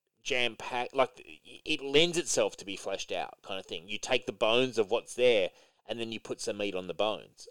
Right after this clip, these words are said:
And, and part, part of that is creating new characters and some new dynamics and stuff. Minor characters, but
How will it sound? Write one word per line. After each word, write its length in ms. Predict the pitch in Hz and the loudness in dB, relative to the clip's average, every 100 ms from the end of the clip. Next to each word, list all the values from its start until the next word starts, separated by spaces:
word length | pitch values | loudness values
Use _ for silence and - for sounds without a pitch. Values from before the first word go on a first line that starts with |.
| - | -8
And, 140 | - - | -6 -6
and 140 | 135 | -6
part, 360 | - 190 185 151 | -4 -4 -4 -4
part 180 | 175 226 | 0 2
of 60 | |
that 100 | 170 | 2
is 160 | 143 135 | 0 -2
creating 340 | - 143 143 165 | -4 -4 -2 -6
new 100 | 151 | -8
characters 600 | 160 175 208 - 107 104 | -6 -2 -2 0 0 0
and 240 | 110 113 117 | -8 -14 -16
some 180 | - 160 | -10 -6
new 160 | 147 | -6
dynamics 640 | 143 139 139 160 185 - 135 | 0 0 2 0 -2 -4 -8
and 80 | |
stuff. 200 | 120 95 | -4 -4
Minor 300 | 135 214 247 | -2 2 2
characters, 540 | - 110 98 - 165 147 | 2 0 0 0 -2 2
but 280 | 156 139 | 6 6